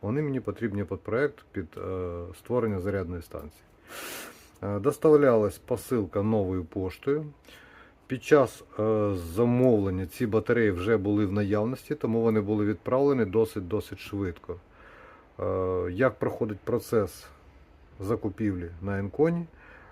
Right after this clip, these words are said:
Ми отримуємо, м, ну, якби в-, набираємо в корзину собі товари, у мене є відео. Отут буде ссылочка на відео, як замовляти на Енконі. Ми накладаємо в корзину собі товари, е,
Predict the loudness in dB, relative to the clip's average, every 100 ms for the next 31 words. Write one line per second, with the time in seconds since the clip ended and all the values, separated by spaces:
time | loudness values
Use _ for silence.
0 | -20 -6 0 2 2 0 -2 0 2 2
1 | 2 0 -2 -4 -6 -10 -8 -6 -6 -2
2 | 0 2 2 2 0 0 -2 0 2 4
3 | 4 2 0 -2 -2 0 -4 -4 -8 -10
4 | -6 0 2 2 0 -2 0 0 0 -2
5 | 0 0 -2 -8 -16 -10 -6 -6 -6 -4
6 | -4 -6 -8 -2 0 0 -2 -2 0 0
7 | 0 0 -2 -4 -12 -20 -20 _ _ _
8 | -10 -4 -2 0 -2 -2 -4 -4 -6 -6
9 | -8 -14 -20 -20 -16 -2 2 2 0 -10
10 | _ -6 -2 -2 -2 -4 -6 -8 -8 -4
11 | -2 -2 -4 -4 -8 -10 -6 0 4 4
12 | 2 -6 -20 -20 -20 -20 -20 -20 -18